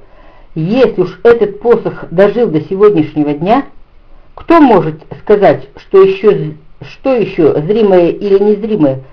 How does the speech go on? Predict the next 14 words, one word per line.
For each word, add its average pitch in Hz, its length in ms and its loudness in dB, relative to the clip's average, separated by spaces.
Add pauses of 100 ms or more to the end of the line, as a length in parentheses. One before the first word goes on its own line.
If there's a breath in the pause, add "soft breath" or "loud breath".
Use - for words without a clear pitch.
(200 soft breath)
дошло 202 400 2
до 180 120 2
нас 156 160 2 (100)
сквозь 160 240 -8 (360 soft breath)
несчитанные 160 640 0
века? 156 360 -2 (720 soft breath)
Вот 214 160 -4
эта 254 140 -6
тропа, 214 380 0
по 170 120 -6
которой 190 380 2
мы 185 120 -2
держим 175 380 0
путь, 156 240 -4